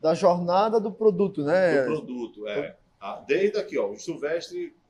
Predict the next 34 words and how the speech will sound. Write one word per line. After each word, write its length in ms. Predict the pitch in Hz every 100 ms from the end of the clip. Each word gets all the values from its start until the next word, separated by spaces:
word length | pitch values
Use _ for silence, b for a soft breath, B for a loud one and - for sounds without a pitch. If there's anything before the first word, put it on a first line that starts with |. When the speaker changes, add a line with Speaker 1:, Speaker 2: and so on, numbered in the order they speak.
| _ _ _ _ _ -
Speaker 2:
o 60 | 135
ar-condicionado 840 | 160 160 180 160 180 208 214 214
do, 280 | 202 196 180
da 200 | 156 151
casa 300 | 160 170 170
do 80 | 175
Silvestre 360 | 151 143 156
deu 100 | 160
problema, 440 | 160 156 131 139 143
Speaker 1:
Aham. 300 | 127 123 139
Speaker 2:
não 80 |
consegue 380 | 185 - 165 160
mais 360 | 160 156 156 143
recuperar, 920 | 151 147 151 147 135 143 170 - - _ -
ele 140 | 123
vai 120 | 135
fazer 280 | 147 135 139
o 100 | 139
quê? 300 | - 113 - - _ _ _ - - - _ _ _ _
Speaker 1:
Entra 160 | 120 110
em 40 |
contato 360 | - 117 123 -
com 100 | 135
a 340 | 120 117 110 90
Speaker 2:
Com 80 | 110
a 40 |
descarte 440 | 110 - 123 117 -
correto, 540 | 123 117 127 147 147
pra 160 | 143 131
poder 220 | 123 123
a 60 |
gente 200 | 120 127
vai 160 | 123 120
lá. 480 | 120 127 143 156